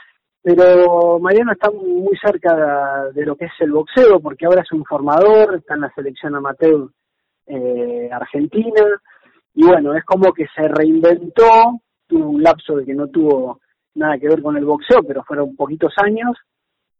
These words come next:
y bueno, gracias a Lautaro Moreno, a Víctor Hugo Castro, él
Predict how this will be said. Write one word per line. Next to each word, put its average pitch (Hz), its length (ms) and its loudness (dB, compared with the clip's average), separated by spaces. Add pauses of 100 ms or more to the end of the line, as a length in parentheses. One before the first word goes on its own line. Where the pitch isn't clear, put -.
(140)
y 143 200 0
bueno, 135 380 0
gracias 135 420 -4
a 123 320 -4
Lautaro 131 440 -4
Moreno, 160 580 2
a 131 40 -8
Víctor 139 360 -6
Hugo 143 180 -2
Castro, 180 640 0 (380)
él 269 380 -6